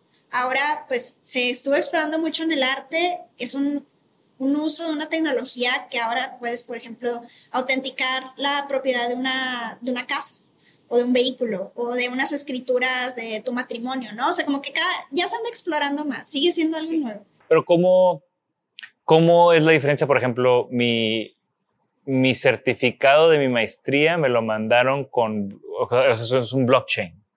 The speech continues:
Speaker 1: Sí.
Speaker 2: ¿no? O utiliza blockchain para autentificarlo.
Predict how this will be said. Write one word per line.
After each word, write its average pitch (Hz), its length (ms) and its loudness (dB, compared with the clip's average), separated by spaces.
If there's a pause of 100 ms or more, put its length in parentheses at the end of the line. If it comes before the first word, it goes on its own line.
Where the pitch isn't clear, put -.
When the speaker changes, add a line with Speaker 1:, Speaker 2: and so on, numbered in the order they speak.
Speaker 1:
Sí. - 140 -20
Speaker 2:
¿no? 127 260 -2
O 113 160 2
utiliza 131 440 2
blockchain 127 600 0 (320)
para 117 200 6
autentificarlo. 113 920 2